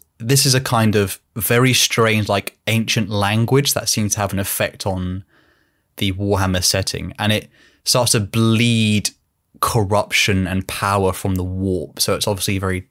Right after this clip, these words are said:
much tied to that kind of realm of madness, shall we say. Alanius is like, "Bruh, this is terrible." And he demands that they just destroy this tower 'cause obviously it's corrupt. Meanwhile, the Emperor,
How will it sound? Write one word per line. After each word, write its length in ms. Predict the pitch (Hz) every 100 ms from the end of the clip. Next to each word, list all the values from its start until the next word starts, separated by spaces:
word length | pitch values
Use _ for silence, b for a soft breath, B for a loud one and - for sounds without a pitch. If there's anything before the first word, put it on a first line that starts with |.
| _
much 280 | 107 95 -
tied 400 | - - 95 95 92
to 80 | -
that 220 | 90 -
kind 200 | - 90
of 200 | 87 - B B B B B _
realm 360 | 92 95 92 92
of 140 | 87
madness, 500 | 92 90 90 90 85
shall 240 | - 85 85
we 100 | 85
say. 340 | - 80 76 127 b b b b b -
Alanius 800 | 120 131 139 135 127 - - -
is 420 | 131 110 98 - - _ _ _ -
like, 320 | 117 95 - - _ _ _ _ _
"Bruh, 420 | 107 104 101 98 - -
this 180 | 117
is 140 | 107 98
terrible." 540 | 104 98 92 90 95 -
And 100 | 107
he 120 | 104
demands 380 | 110 107 107 104
that 80 |
they 240 | 104 98 95 _ -
just 180 | 117 -
destroy 540 | 101 - - 117 120 113
this 180 | 90
tower 360 | - 92 90 92
'cause 160 | - 101
obviously 300 | 92 - 87
it's 100 | -
corrupt. 560 | - 95 95 85 - -
Meanwhile, 520 | 113 117 107 104 101
the 180 | 104 98
Emperor, 600 | 120 123 - 98 95 92